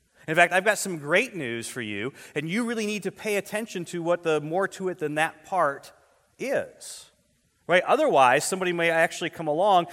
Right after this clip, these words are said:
and talk you out of your faith because nobody has taken the time to talk you into it, to disciple you into it into the first place, right? In fact, this is, you know, this is not, I didn't come up with this. People are much smarter than me that have been studying this for years, what they've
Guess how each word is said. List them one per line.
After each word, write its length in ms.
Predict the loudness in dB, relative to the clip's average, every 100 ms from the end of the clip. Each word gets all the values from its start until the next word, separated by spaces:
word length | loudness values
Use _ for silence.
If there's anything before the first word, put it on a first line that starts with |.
| -8
and 140 | -8 -4
talk 320 | -2 -2 -2
you 160 | -10 -2
out 340 | 2 2 0 -6
of 180 | -4 -2
your 160 | -4 -6
faith 540 | -6 -10 -8 -12 -14 -20 -10
because 320 | -4 -2 -2
nobody 400 | 0 0 0 0
has 100 | -2
taken 300 | -2 -4 -4
the 40 | -6
time 300 | -2 -2 -2
to 100 | -6
talk 360 | -2 -2 -2
you 120 | -6 -10
into 420 | -8 -8 -8 -6
it, 160 | -6 -6 -20
to 100 | -14
disciple 460 | -10 -4 -2 -2 -4
you 180 | -6 -8
into 420 | -6 -8 -8 -8
it 80 | -6
into 180 | -6 -8
the 100 | -10
first 320 | -10 -12 -12
place, 600 | -12 -12 -14 -16 -16 -20 _ _ _ _
right? 140 | 0 2
In 60 |
fact, 200 | 2 0
this 140 | 0 -4
is, 180 | -4 -8 -18 -20
you 140 | -14 -10
know, 60 |
this 140 | -8 -6
is 60 |
not, 240 | -2 -2 -2 -14 -20 -20 -20 _ _ -10
I 160 | -4
didn't 200 | -4 -4
come 120 | -6
up 140 | -10 -8
with 120 | -8
this. 180 | -8 -8
People 260 | -12 -6
are 100 | -4
much 200 | -4 -6
smarter 260 | -8 -6 -6
than 160 | -6 -8
me 160 | -6
that 140 | -6 -8
have 120 | -8
been 120 | -10
studying 320 | -8 -8 -8
this 120 | -8
for 160 | -12 -12
years, 320 | -10 -6 -6
what 140 | -8 -6
they've 260 | -6 -6